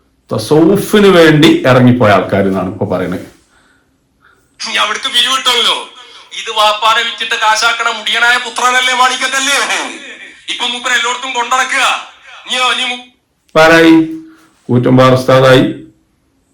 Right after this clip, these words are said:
Speaker 1: പേരോട് ഉസ്താദിന്റെ ഉണ്ട്, ഹക്കീം ഉസ്താദിന്റെ ആണ് ഇപ്പൊ കേട്ടത്. ഇനി അടുത്ത കേട്ടോളി.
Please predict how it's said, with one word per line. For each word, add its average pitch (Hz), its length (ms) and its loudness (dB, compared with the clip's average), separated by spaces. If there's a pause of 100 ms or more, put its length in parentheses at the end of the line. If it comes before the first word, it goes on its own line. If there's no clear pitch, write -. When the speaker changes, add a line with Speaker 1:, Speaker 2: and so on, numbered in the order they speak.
(480)
Speaker 1:
പേരോട് 123 280 4
ഉസ്താദിന്റെ 131 540 4
ഉണ്ട്, 127 360 2 (920)
ഹക്കീം 135 340 2
ഉസ്താദിന്റെ 151 360 4
ആണ് 147 80 4
ഇപ്പൊ 127 140 2
കേട്ടത്. 113 280 0 (440)
ഇനി 135 100 2
അടുത്ത 135 200 4
കേട്ടോളി. 120 420 2